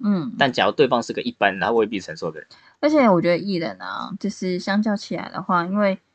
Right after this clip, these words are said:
Speaker 1: 毕竟感觉大家都是漂漂亮亮、光-，光鲜亮丽嘛，所以有些人会觉得说，
Speaker 2: 对啊。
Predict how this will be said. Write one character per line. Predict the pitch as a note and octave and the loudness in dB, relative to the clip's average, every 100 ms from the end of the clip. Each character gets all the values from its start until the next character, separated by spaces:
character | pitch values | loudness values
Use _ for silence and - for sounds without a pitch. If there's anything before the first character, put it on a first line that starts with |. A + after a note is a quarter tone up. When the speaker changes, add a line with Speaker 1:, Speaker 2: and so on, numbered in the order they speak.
| _ _ _ | _ _ _
Speaker 1:
毕 | A3 | 0
竟 | G3+ G3+ | 2 0
感 | D#3 D#3 | 0 -2
觉 | D#3 | 0
大 | E3 | 2
家 | D#3+ | 2
都 | E3 | 0
是 | E3+ | 0
漂 | D#3+ E3+ | -2 -4
漂 | E3+ D#3 | -2 -2
亮 | D3+ | -2
亮、 | D#3 | -4
光-， | D3 D#3 F3+ | -2 -4 -4
光 | - D#3+ | -2 -2
鲜 | D#3+ D3+ | -2 -2
亮 | D3+ C3+ | -2 -4
丽 | C#3 C3 | -6 -10
嘛， | - - | -10 -10
所 | G3 G#3+ | 0 2
以 | |
有 | F#3 | 4
些 | D#3+ F3 | 2 0
人 | D3+ | 0
会 | E3+ | -2
觉 | D#3 D3 | -2 -6
得 | C3 | -4
说， | D#3+ | -4
Speaker 2:
对 | |
啊。 | D#3 | -4